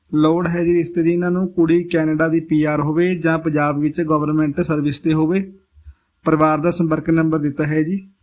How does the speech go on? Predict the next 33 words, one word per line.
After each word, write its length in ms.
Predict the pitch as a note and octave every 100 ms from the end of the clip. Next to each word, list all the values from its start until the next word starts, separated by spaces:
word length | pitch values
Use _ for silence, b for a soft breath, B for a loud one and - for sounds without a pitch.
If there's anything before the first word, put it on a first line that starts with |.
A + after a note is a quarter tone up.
| - - _ - D3
ਜੇ 120 | E3
ਇਹ 140 | E3+
ਰਿਸ਼ਤਾ 300 | E3+ D#3+ F3
ਕਿਸੇ 220 | E3 D#3+ E3+
ਪਰਿਵਾਰ 380 | E3 D#3 D#3
ਨਾਲ 160 | D3+ D#3+
ਮੈਚ 260 | D#3 C#3+ D#3+
ਕਰਦਾ 340 | - D3 D3
ਹੈ 160 | D#3+ G3 _ _ _ _ _ _
ਤਾਂ 120 | F3
ਤੁਸੀਂ 240 | E3+ D#3+ F3+
ਦਿੱਤੇ 280 | D#3+ - E3
ਹੋਏ 280 | E3 G3
ਪਰਿਵਾਰ 460 | A3 - D#3 D3+ D3
ਦੇ 140 | C#3+
ਸੰਪਰਕ 420 | D#3 D3 C#3+ C#3 D#3
ਨੰਬਰ 260 | D3 C#3+
ਨਾਲ 340 | C#3+ C#3+ D#3 F#3+ - -
ਕੰਟੈਕਟ 420 | D3+ C#3+ C#3+ C#3+
ਕਰ 180 | D#3 C3
ਸਕਦੇ 320 | - D3 D#3+
ਹੋ 100 | E3+
ਜੀ। 140 | F#3+ F#3+ _ - - - - F3+
ਅਗਲਾ 200 | E3 F3
ਰਿਸ਼ਤਾ 300 | F3 E3+ F#3+
ਨੋਟ 200 | F#3 E3+
ਕਰੋ 180 | F3+ F3+
ਜੀ, 200 | F#3 F#3+ - - - _ _ _ -
ਫਾਈਲ 220 | D#3+ E3
ਨੰਬਰ 240 | F3 F3
ਚਾਰ 260 | F3 E3+ D#3+
ਸੌ 160 | F3+ E3+
ਛਿਆਨਵੇਂ, 640 | E3+ D#3 D#3 E3 F#3